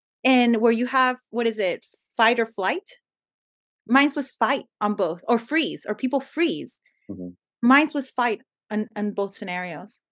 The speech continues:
Speaker 1: So odds are that if I had two out of two, probably the
Speaker 2: <laughs>
Speaker 1: third time, I'm gonna probably fight.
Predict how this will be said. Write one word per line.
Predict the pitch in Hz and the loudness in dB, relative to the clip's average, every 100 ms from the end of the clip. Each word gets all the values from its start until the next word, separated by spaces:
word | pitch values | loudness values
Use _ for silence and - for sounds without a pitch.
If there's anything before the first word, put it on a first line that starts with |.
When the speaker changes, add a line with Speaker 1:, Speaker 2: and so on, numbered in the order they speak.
| _ _ _ - | _ _ _ -12
Speaker 1:
So | - 254 233 226 220 - - _ _ _ _ _ _ - | 0 4 6 6 4 2 -8 _ _ _ _ _ _ 2
odds | 247 262 | 2 2
are | - 254 247 | 2 2 2
that | 220 | 0
if | 220 | -2
I | 220 | -2
had | 220 - | -4 -4
two | 254 | -2
out | 254 | 0
of | 247 - | 0 -2
two, | 302 247 202 - _ _ _ _ - 160 | -2 0 -2 -6 _ _ _ _ -4 -2
probably | 233 233 240 | 4 2 2
the | 285 | -6
Speaker 2:
<laughs> | - | -6
Speaker 1:
third | 240 247 | -6 0
time, | 349 311 247 254 254 - _ _ _ _ _ _ _ _ _ | 2 4 4 2 0 -16 _ _ _ _ _ _ _ _ _
I'm | 240 240 | 2 6
gonna | 269 262 | 6 6
probably | 403 480 339 | 6 6 4
fight. | 254 208 - | 4 2 2